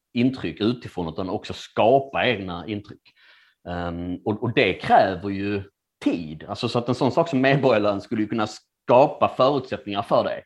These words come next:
För ett problem med det där är kanske annars att,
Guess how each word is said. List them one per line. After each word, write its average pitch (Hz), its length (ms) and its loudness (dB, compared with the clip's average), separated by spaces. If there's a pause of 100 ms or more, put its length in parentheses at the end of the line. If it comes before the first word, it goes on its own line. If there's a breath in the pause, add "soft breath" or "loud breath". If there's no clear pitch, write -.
(340 soft breath)
För 123 100 2
ett 117 120 -2
problem 120 440 4
med 101 100 -2
det 107 60 -4
där 117 280 4
är 120 160 -2
kanske 107 220 -4
annars 107 300 -2
att, - 140 -6